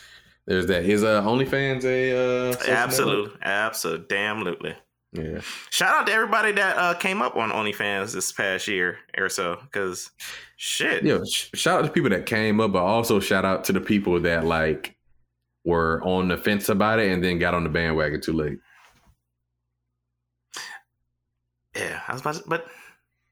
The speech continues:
Speaker 2: aren't still folks still eating?
Speaker 1: I mean, I'm not saying they're not.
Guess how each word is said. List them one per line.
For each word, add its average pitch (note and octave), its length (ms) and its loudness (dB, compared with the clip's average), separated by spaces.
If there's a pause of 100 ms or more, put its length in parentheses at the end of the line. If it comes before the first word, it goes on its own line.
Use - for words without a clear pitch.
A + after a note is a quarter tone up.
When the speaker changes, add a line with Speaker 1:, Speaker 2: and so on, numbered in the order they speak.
(460)
Speaker 2:
aren't E4 180 2
still E4+ 200 -2
folks - 320 -2
still - 200 0
eating? F#4 300 -4 (1120)
Speaker 1:
I F#2+ 60 -6
mean, A2 140 2
I'm C#3+ 100 0
not A#2+ 160 0
saying A2 220 2
they're E2+ 120 0
not. G#2+ 480 0